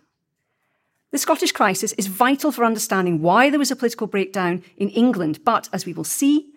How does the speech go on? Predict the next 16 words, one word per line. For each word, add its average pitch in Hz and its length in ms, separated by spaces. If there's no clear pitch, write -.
it 208 120
is 208 120
too 320 220
simplistic 202 640
to 202 100
see 262 320
the 233 80
Scots - 460
as 185 260
the 208 160
cause 175 540
of 190 160
the 214 100
English 185 300
Civil 165 260
War. 156 340